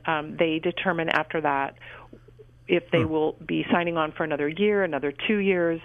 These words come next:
Speaker 1: I think it, it's kinda open. Then they, they make another commitment for a, a specific amount of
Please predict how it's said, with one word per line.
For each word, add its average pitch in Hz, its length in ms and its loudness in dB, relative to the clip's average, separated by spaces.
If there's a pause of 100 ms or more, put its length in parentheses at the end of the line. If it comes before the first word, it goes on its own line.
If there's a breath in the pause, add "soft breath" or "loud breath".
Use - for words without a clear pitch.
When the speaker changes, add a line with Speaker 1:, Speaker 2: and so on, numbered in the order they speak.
(100)
Speaker 1:
I 165 80 2
think 196 240 -2
it, 175 180 -6
it's - 240 -2
kinda 170 240 0
open. 143 260 -2
Then 143 140 -2
they, 156 240 0
they 156 180 0
make 147 220 -6
another 147 460 -2 (220)
commitment 156 460 0
for 147 120 2
a, 135 60 -2 (180)
a 135 120 0 (180)
specific - 440 0
amount 135 260 -4
of 127 60 -14